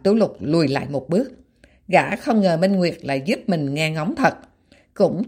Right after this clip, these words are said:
tuyệt nhiên không thể ngờ nhanh như vậy đã có tin tức. Nhất thời,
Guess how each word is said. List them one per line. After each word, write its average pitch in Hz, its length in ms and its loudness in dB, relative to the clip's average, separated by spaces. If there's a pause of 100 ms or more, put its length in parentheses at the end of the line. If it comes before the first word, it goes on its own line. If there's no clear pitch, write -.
tuyệt - 240 4
nhiên 196 280 2
không 196 220 -4
thể 170 140 -2
ngờ 165 360 2
nhanh 170 280 0
như 175 140 2
vậy 131 340 -4
đã 127 140 -2
có 202 140 -4
tin 180 240 -2
tức. 226 160 0 (840)
Nhất 247 240 4
thời, 170 280 0